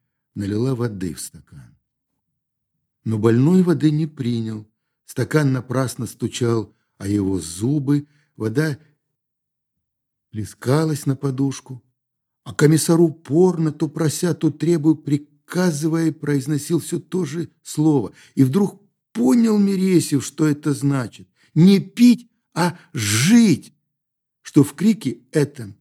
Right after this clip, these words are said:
бессознательно бунтует против смерти его существо,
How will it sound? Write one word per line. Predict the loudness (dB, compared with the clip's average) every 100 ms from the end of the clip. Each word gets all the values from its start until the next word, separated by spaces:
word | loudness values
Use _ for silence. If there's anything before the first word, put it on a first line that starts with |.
| -6
бессознательно | -4 -4 -4 -4 -2 -4 -2 -4
бунтует | 0 0 -2 -8 -2 4 4 4 _ _
против | -6 -4 -4
смерти | -2 0 0 0
его | 2 2
существо, | 0 -4 -2 -2 -6 0 -2 -2